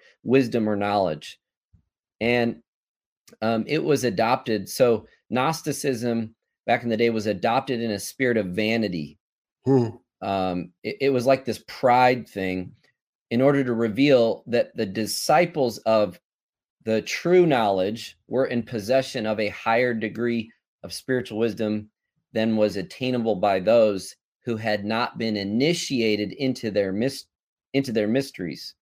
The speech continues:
Speaker 1: Sounds very secret society-ish.
Speaker 2: Yeah, it does, doesn't it? And full of pride and arrogance and, yeah.
Speaker 1: So it's interesting because Paul addresses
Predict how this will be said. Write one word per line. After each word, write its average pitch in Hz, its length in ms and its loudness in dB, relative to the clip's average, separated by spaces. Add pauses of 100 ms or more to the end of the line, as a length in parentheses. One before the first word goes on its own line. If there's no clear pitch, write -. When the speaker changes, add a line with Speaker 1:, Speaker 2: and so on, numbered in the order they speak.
(720)
Speaker 1:
Sounds 156 280 2
very 156 280 4
secret - 480 -4
society-ish. 113 1080 0
Speaker 2:
Yeah, 123 320 2
it 107 80 -2
does, 120 280 0
doesn't 120 300 0
it? 101 100 -6
And 101 220 -6
full 139 200 0
of 107 140 -4
pride 127 300 -2
and 107 100 -2
arrogance 117 560 -2
and, 92 440 -6 (160)
yeah. 104 400 -6 (800)
Speaker 1:
So - 260 2
it's 151 120 0
interesting 180 540 0
because 131 540 4 (340)
Paul 196 320 6
addresses 117 760 -2